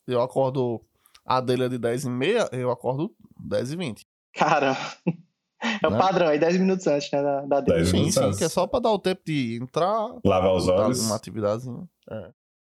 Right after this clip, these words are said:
Speaker 2: É, pra
Speaker 1: Não,
Speaker 2: mim
Speaker 1: que eu
Speaker 2: é
Speaker 1: não vou aparecer na câmera, né?
Speaker 3: É, agora eu tenho que aparecer.
Speaker 1: É só ligar o computador, porque Deus me livre atrasar um minuto, que isso já foi tema de reunião,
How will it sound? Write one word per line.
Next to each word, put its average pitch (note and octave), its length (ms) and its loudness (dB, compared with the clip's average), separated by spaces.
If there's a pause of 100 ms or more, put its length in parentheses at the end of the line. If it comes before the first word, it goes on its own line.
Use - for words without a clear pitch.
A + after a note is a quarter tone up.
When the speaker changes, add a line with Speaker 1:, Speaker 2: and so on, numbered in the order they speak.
(160)
Speaker 2:
É, C#3+ 120 -2
pra C#3+ 180 4
Speaker 1:
Não, - 80 4
Speaker 2:
mim E3+ 60 4
Speaker 1:
que E3+ 60 4
eu - 20 4
Speaker 2:
é - 20 4
Speaker 1:
não F#3 60 2
vou F#3+ 100 2
aparecer G#3+ 340 0
na G#3+ 140 2
câmera, B2+ 340 0
né? F#3+ 40 -8 (580)
Speaker 3:
É, F#2+ 100 4
agora F2+ 300 4
eu G2 60 2
tenho F#2+ 180 0
que G#2 60 4
aparecer. F#2+ 580 0 (380)
Speaker 1:
É - 100 -4
só E3+ 240 0
ligar F3+ 400 2
o A3+ 80 0
computador, G#3+ 600 0
porque C3 580 -4 (420)
Deus D#3+ 640 0
me D#3 260 0
livre C3+ 440 2
atrasar B2 500 0
um C3 100 -2
minuto, B2+ 560 -4 (540)
que A#2 120 -2
isso A2+ 220 -2
já A2 120 0
foi A2 340 -4 (720)
tema B2+ 260 0
de A#2 100 -4
reunião, B2 560 -4